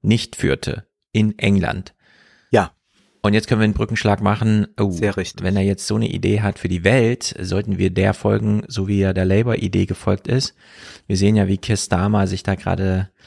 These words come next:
Speaker 1: abarbeitet und das Letzte, was man hat, ist noch so ein bisschen die Queen, äh, denn Boris Johnson hat ja auch sein Misstrauensvotum da überstanden. In der Hinsicht immer schön in Alternativen zu denken, denn wir kennen ja die alte Lenin-Logik.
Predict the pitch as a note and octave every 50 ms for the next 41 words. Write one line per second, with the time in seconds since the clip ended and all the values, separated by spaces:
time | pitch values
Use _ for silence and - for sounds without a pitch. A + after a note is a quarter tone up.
0 | - - - - - _ _ - A2+ A#2 - - G#2 G#2 G2 G2 F#2+ G2 G#2+ G2
1 | A2 G2+ - - G2+ F#2+ - - G2+ - - G2+ F#2 F#2+ - G2 F#2 G2 G2 -
2 | - - F#2 - F#2+ F#2 - - F2+ F2+ - G#2 - - F#2+ F2 F2 F2 - -
3 | - - - A#2+ C3+ C#3+ D#3 D#3+ E3 F3 F#3 - - _ _ - - - F2+ F2+
4 | F2+ F#2+ F#2+ F#2 F#2 F#2 - F#2+ G2 G2 - - G2+ F#2+ F#2+ G2+ G2 F2+ F2 -
5 | - - G2 - - F#2 F2+ F#2 F#2+ - - F#2+ F#2+ F#2+ - F#2+ F#2+ - F#2+ F#2+
6 | F#2+ - - F#2+ F#2 - - - G#2+ A2+ B2 A#2+ A#2+ B2 B2+ C3 - - - -
7 | - - - - - - - - - - _ _ _ _ _ _ _ - G#2 G#2
8 | G#2 G#2+ B2 C3 B2+ A2+ A2+ A#2 A#2+ - - - - - C3 C#3 C#3+ D3 - -
9 | D3+ C#3+ D#3 C#3+ - - A#2+ - B2+ A2 G2+ - - C3+ C#3 C#3+ D3+ - - C#3+
10 | - C#3 C#3+ C#3+ D#3 C#3 A2+ A#2 A2 G#2+ G#2 - C3+ B2 A#2+ A2 G#2 C2 D#2+ G2
11 | - G2+ F#2 G#2 B2 B2+ B2+ B2+ B2+ B2+ C3 C3+ C3 - - -